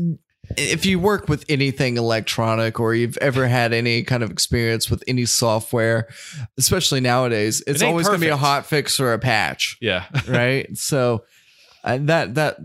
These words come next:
Speaker 1: should be coming around soon,
Speaker 2: Yeah.
Speaker 1: I imagine.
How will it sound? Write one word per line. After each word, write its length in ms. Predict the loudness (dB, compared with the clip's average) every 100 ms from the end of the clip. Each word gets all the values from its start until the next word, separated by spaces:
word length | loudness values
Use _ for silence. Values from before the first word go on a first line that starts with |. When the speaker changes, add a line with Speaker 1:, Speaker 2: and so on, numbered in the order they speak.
| -12
Speaker 1:
should 320 | -4 0 2
be 100 | 2
coming 320 | 2 0 0
around 380 | 0 0 0 -2
soon, 300 | -2 -2 0
Speaker 2:
Yeah. 100 | 0
Speaker 1:
I 60 | 0
imagine. 680 | 0 0 -2 -2 -4 -6